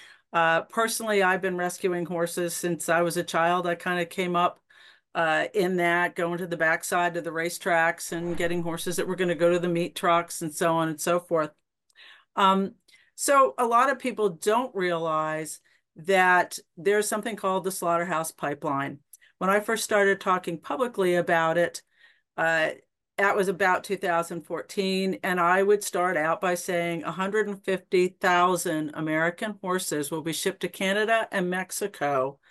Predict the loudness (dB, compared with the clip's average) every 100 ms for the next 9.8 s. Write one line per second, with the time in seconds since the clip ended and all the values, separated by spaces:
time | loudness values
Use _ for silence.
0 | -20 _ _ _ _ _ 0 0 -2 -6
1 | -4 4 6 6 4 -2 -6 _ -4 0
2 | 2 0 -2 2 4 4 2 0 0 0
3 | -6 -16 _ _ _ _ _ 0 2 4
4 | 0 -2 -2 0 -2 -4 -4 -4 -2 -2
5 | -2 -4 -8 -8 -14 _ _ _ _ _
6 | _ _ _ _ _ _ 2 4 4 2
7 | 2 4 4 4 4 2 0 4 6 6
8 | 2 -2 0 0 -2 -4 -4 -8 _ _
9 | -2 -2 0 2 2 2 -2